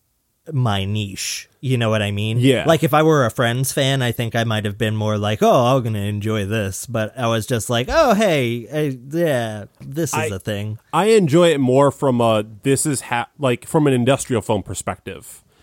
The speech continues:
Speaker 2: Not necessarily
Speaker 1: Okay,
Speaker 2: because
Speaker 1: sure.
Speaker 2: Matthew Perry and Jennifer Aniston are in it,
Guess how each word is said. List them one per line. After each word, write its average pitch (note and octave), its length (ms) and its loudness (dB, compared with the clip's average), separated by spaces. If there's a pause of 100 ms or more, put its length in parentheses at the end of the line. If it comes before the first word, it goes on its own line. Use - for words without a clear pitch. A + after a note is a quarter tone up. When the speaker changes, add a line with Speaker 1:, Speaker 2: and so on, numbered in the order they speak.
Speaker 2:
Not D#3+ 280 2
necessarily D#3 400 4
Speaker 1:
Okay, A#2+ 100 0
Speaker 2:
because C#3 320 2
Speaker 1:
sure. A2+ 60 -2
Speaker 2:
Matthew A#2+ 320 -2
Perry A#2 360 0
and G2+ 80 2
Jennifer G2+ 320 -2
Aniston C3+ 480 0
are G2 200 0
in G2 40 -2
it, G2 220 -2